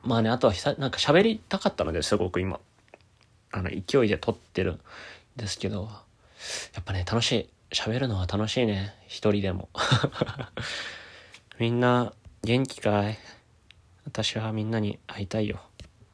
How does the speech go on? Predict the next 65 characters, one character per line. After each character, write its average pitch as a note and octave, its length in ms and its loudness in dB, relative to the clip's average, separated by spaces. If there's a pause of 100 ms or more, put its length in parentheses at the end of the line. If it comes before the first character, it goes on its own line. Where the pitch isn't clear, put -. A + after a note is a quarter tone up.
(440)
<laughs> - 2000 -2
な G2+ 140 -2
ん G#2 100 -2
て A#2 140 2
ね、 A#2+ 260 2
言 F#2+ 100 -4
っ - 20 -20
て - 160 4
お G#2 60 12
り G#2+ 80 10
ま A2 120 6
す - 100 0
が。 - 200 0 (920)
な C#3+ 120 8
ん C3+ 40 8
か A#2 100 10
ね、 G#2+ 100 10
そ G#2+ 120 4
う、 - 20 6
最 F#3 220 8
近 F#3 260 4
ち - 80 0
ょ F#3+ 40 8
っ - 80 -2
と G#2+ 120 2
ね、 F#2 200 0 (260)
聞 D3 180 6
い C#3+ 60 2
て D#3 280 8 (460)
く C3 100 0
れ C3+ 100 4
て C3 140 2
る C3+ 80 4
人 - 260 -2 (380)
が - 240 -2
多 A#2 220 8
く - 280 -8
な G2+ 100 -2
っ F2+ 140 -4
た - 100 -8
ん - 80 -10
で - 100 -8
す - 100 -8
よ - 100 -6
ね、 F#2+ 80 -10
多 G2 160 -2
分。 - 180 -8 (160)
な A2+ 100 0
ん G2+ 40 -2
か、 D2 140 -6 (360)
ど G#2 300 2
れ E3+ 80 10
ぐ A3+ 80 10
ら G3+ 60 10
い - 20 10
の A#2+ 80 10
人 A2 220 6
数 A2+ 80 4
聞 A2+ 220 2
い - 40 2
て A#2 100 6
る A#2 80 4
か G2+ 120 0
と G#2 100 -6
か、 - 340 0